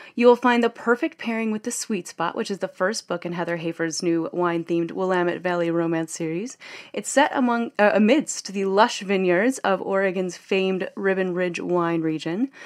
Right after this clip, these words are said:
Um, and it, it, it features a winemaker with a tragic past who falls for a charming music teacher working at his winery for the summer. But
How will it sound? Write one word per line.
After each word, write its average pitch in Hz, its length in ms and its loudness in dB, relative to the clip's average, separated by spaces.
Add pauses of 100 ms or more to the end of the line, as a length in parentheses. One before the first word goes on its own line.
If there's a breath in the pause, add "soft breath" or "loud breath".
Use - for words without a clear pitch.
(260 loud breath)
Um, 190 260 6
and 185 160 2
it, - 80 -6 (120)
it, - 240 -4
it 196 40 0
features 196 480 0 (400 loud breath)
a 202 120 8
winemaker 202 640 2
with 185 160 -4
a 196 40 -2
tragic 247 540 -2
past - 540 -6
who 220 80 2
falls 220 340 2
for 208 140 -4
a 185 40 -4
charming 247 480 4
music 262 360 6
teacher 180 360 -6
working 180 300 -4
at 214 60 -4
his 220 120 -6
winery 196 440 2
for 180 100 -8
the 170 100 -4
summer. 196 440 -6 (580 loud breath)
But 247 340 6